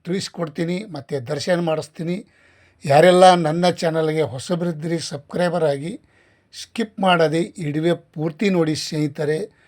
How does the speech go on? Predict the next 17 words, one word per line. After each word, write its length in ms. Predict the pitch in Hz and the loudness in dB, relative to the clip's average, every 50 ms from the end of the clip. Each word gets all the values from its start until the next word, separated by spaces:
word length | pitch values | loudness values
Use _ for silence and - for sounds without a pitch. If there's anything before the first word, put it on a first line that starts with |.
| _ _ _ _ _ - | _ _ _ _ _ -6
ನಿಮ್ಮೆಲ್ಲರ 520 | 147 151 156 151 143 160 170 170 165 156 151 135 - - | -4 -2 0 0 0 2 4 4 4 4 2 0 -2 -4
ಸಪೋರ್ಟ್ 360 | 147 127 - 185 175 156 180 | -6 -2 2 2 0 2 0
ಇರಲಿ 280 | 165 151 143 151 151 147 | -4 -4 -2 -2 -2 -2
ಹೀಗೆ 300 | 131 143 151 143 151 151 143 | -2 -2 -2 -2 -2 -2 -2
ಅಂಥೇಳಿ 440 | 143 143 135 - 156 156 156 147 151 170 _ _ _ _ _ _ _ _ _ _ - | -2 -4 -4 -4 -2 -2 -2 -4 -6 -10 _ _ _ _ _ _ _ _ _ _ -14
ನಾನು 240 | 185 143 147 139 139 135 | -12 -10 -8 -8 -8 -8
ನಮಸ್ಕರಿಸುತ್ತೇನೆ. 1120 | 131 139 147 160 - - - - 180 147 143 131 - 156 - - - 139 135 139 147 147 - - _ _ _ _ _ _ _ _ _ _ _ _ _ - | -6 -2 -2 -2 -2 -2 -6 -6 -6 -6 -6 -6 -10 -12 -10 -6 -4 -4 -4 -4 -6 -8 -8 -12 _ _ _ _ _ _ _ _ _ _ _ _ _ -4
ತಾವೆಲ್ಲರೂ 560 | - 135 147 156 156 147 151 147 147 143 147 151 139 | 2 4 4 4 4 4 2 2 0 0 0 -2 -2
ನೋಡಿ. 360 | 135 147 165 170 151 151 151 165 220 - _ _ _ _ _ _ _ _ _ _ - | 2 4 4 4 4 2 -2 -4 -8 -12 _ _ _ _ _ _ _ _ _ _ -14
ಈಗ 240 | 202 151 151 135 139 139 139 143 - _ _ 160 | -10 -10 -8 -4 -2 -2 -4 -4 -6 _ _ -10
ಜಗದಾದಿ 580 | 127 156 151 151 165 156 175 175 170 165 175 156 | -4 0 2 4 4 6 6 4 4 4 0 -4
ಜಗದ್ಗುರು 600 | 151 165 143 170 147 143 143 135 165 160 165 160 156 | -8 -6 -6 -6 -6 -8 -8 -6 -4 -2 -2 -2 -4
ಶ್ರೀ 260 | 147 - - 151 170 175 175 170 | -6 -6 -6 -4 -2 -2 -2 -2
ರೇವಣ 400 | 151 143 143 156 175 185 190 180 175 | -2 -2 -2 -2 -2 -2 0 0 -2
ಸಿದ್ದೇಶ್ವರ 640 | 165 - 170 147 143 165 165 165 151 - 170 147 151 143 - - | -2 -2 -6 -8 -4 -4 -2 -2 -4 -4 -4 -4 -4 -6 -4 -4
ಪಂಚಾಚಾರ್ಯರ 920 | 165 160 170 165 - - 170 165 151 - 170 156 156 151 151 151 147 147 143 131 - _ _ _ _ _ _ _ _ _ _ _ | -4 -4 -4 -4 -2 2 2 2 2 2 2 2 2 2 2 -2 -4 -4 -6 -8 -12 _ _ _ _ _ _ _ _ _ _ _
ರೇವಣ 360 | - 127 131 147 170 175 175 | -8 -4 0 2 2 2 2